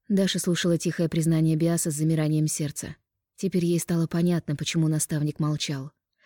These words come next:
Ни одной мысли осуждения не возникло у девушки, потому что она знала,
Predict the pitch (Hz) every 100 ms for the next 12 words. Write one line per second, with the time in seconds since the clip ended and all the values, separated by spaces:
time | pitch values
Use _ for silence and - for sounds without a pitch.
0 | - 202 196 190 196 196 190 190 185 -
1 | 170 185 180 170 165 160 160 160 160 160
2 | 165 151 147 - 160 - 156 156 147 156
3 | 151 156 156 160 135 -